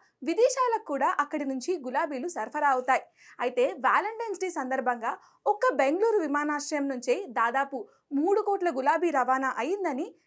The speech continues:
తెలిస్తే మీరు ఆశ్చర్యపోతారు. గతేడాది కంటే ఇది నూట ఎనిమిది శాతం ఎక్కువ. బెంగళూరు విమానాశ్రయాన్ని నడుపుతున్న సంస్థ ప్రకారం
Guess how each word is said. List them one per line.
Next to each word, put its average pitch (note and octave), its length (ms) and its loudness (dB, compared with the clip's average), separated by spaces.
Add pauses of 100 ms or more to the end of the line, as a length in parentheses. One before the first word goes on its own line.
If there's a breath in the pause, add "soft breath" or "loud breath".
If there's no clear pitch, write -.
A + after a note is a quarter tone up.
(120)
తెలిస్తే D#4 400 2
మీరు F4+ 260 -2
ఆశ్చర్యపోతారు. D#4+ 760 0 (440 soft breath)
గతేడాది A#4 500 2
కంటే E4+ 300 2
ఇది D4+ 320 -2
నూట D#4+ 240 -2
ఎనిమిది D#4 300 0
శాతం D#4 420 -2
ఎక్కువ. D4 320 0 (400 soft breath)
బెంగళూరు G#4+ 440 4
విమానాశ్రయాన్ని D4 800 -2
నడుపుతున్న B3+ 440 -4
సంస్థ C4 400 -6
ప్రకారం A#3+ 400 0